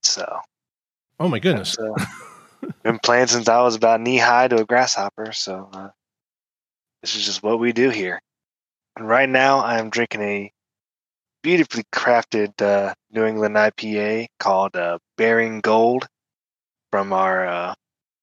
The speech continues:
Speaker 1: new local brewery here called Third Eye Brewery, um, just down the street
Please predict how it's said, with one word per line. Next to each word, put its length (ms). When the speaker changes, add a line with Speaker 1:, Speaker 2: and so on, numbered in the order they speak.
Speaker 1:
new 280
local 360
brewery 440
here 400
called 240
Third 200
Eye 180
Brewery, 640
um, 380
just 240
down 200
the 80
street 380